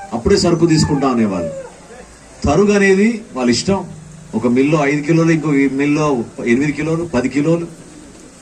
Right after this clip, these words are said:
ఎంత ఇబ్బంది పెట్టారో మనం చూసాం. చాలా నిజాయితీగా, పారదర్శకంగా ఈ ప్రక్రియ ద్వారా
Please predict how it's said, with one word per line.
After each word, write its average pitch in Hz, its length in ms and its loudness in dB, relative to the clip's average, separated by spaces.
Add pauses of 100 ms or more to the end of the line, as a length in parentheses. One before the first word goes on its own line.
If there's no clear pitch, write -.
(140)
ఎంత 170 220 0
ఇబ్బంది 190 340 2
పెట్టారో 202 340 0
మనం 151 280 -2
చూసాం. 110 240 0 (1000)
చాలా 196 200 2
నిజాయితీగా, 180 680 0
పారదర్శకంగా 156 920 -2 (460)
ఈ 254 80 2
ప్రక్రియ 196 440 0
ద్వారా 139 320 -2